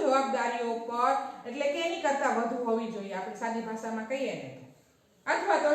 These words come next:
ચાલુ મિલકતોનો ચાલુ જવાબદારીઓ ઉપરનો વધારો એટલે કાર્યશીલ મૂડી. ધંધાની અંદર બે પ્રકારની મૂડી હોય, આપણે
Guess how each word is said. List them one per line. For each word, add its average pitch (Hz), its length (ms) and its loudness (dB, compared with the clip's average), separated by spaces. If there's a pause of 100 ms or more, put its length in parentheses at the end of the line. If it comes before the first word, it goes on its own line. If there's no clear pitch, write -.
ચાલુ 302 220 4 (100)
મિલકતોનો 247 580 -2 (160)
ચાલુ 302 320 2
જવાબદારીઓ 247 680 4
ઉપરનો 254 420 -2
વધારો 262 520 4
એટલે 214 320 -4 (1040)
કાર્યશીલ 208 600 -2
મૂડી. 175 260 -4 (600)
ધંધાની 311 440 2
અંદર 294 240 0
બે 302 220 8
પ્રકારની 247 420 0
મૂડી 226 240 -2
હોય, 233 220 2 (1900)
આપણે 254 200 -2